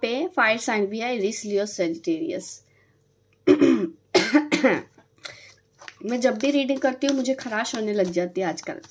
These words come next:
<coughs> पर्सनल रीडिंग भी कर रही होती हूँ किसी की, तब भी ऐसे होता है।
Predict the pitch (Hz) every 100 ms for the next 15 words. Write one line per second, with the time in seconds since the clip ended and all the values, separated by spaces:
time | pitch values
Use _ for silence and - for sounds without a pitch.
0 | 285 285 285 254 - - - - - -
1 | - _ - - _ - - - - -
2 | _ - 240 240 269 285 269 269 269 269
3 | 285 240 233 240 226 269 254 247 - 247
4 | 254 226 196 220 196 180 180 151 - 151